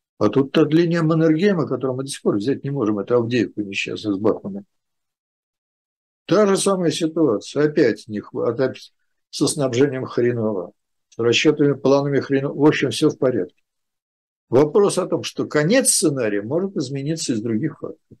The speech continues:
Это первый параллель. Теперь этот же самый уран параллельно работает с Сатурном, потому что там ещё Сатурн помогает. В истории России цикл «Уран-Сатурн» аспекты действует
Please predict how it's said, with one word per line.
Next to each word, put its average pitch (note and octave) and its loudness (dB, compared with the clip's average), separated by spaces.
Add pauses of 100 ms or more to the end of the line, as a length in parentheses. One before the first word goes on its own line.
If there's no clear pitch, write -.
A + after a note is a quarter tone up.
Это E3+ 4
первый A2 2
параллель. G2 -8 (760)
Теперь G3 2 (100)
этот F3 2
же F#3+ 2
самый D#3 2
уран D3 2 (200)
параллельно A#2 2
работает A#2+ -4
с - -6
Сатурном, D#3 0
потому G#2+ -6
что G2+ -12
там G#2+ -6
ещё C3 -2
Сатурн D#3+ 2
помогает. F#2+ -10 (1400)
В A2 0 (140)
истории E3 6
России C#3+ 2 (100)
цикл D#3 0
«Уран-Сатурн» C#3+ 0 (340)
аспекты - -6 (680)
действует G#3+ 0